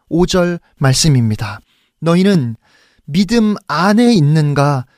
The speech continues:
너희 자신을 시험하고 너희 자신을 확증하라. 예수 그리스도께서 너희 안에 계신 줄을 너희가 스스로 알지 못하느냐? 그렇지 않으면 너희는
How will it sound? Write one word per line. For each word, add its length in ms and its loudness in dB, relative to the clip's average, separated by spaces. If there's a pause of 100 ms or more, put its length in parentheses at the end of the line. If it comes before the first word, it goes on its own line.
(120)
너희 300 0
자신을 560 -4
시험하고 920 -2 (380)
너희 280 2
자신을 640 0 (280)
확증하라. 960 -4 (600)
예수 400 0
그리스도께서 880 0 (220)
너희 300 4
안에 240 2
계신 400 0
줄을 320 -4 (360)
너희가 460 0 (140)
스스로 680 0
알지 600 0
못하느냐? 720 -4 (560)
그렇지 300 -4
않으면 440 -2 (380)
너희는 460 2